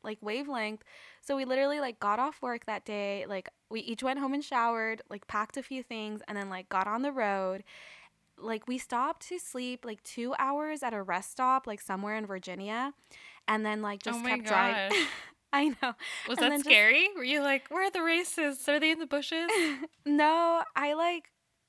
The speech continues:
Speaker 1: like, there was a lot of cars. Well, not a lot of cars, but there were cars, so I wasn't as nervous. And it was, like, the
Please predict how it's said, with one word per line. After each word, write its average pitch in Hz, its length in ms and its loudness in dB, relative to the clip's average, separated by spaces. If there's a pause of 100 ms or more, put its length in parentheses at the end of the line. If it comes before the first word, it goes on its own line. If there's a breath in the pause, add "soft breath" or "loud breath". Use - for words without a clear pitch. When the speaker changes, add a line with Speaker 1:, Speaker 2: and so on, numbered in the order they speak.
(160)
Speaker 1:
like, 285 240 -4
there 277 100 4
was 320 140 -2
a 349 60 0
lot 233 200 2
of 254 80 -4
cars. 277 480 -2 (120)
Well, 269 140 -4
not 311 140 0
a 359 60 2
lot 202 340 4
of 226 80 -6
cars, 262 320 -4
but 247 120 -10
there 226 80 -2
were 220 120 -4
cars, 196 480 -4
so 220 80 -4
I 202 40 -2
wasn't 208 340 -8
as 190 300 -4
nervous. 320 580 -4 (580 loud breath)
And 214 440 2 (100)
it 233 180 -4
was, 262 240 -4
like, 320 380 -4 (260)
the 247 240 0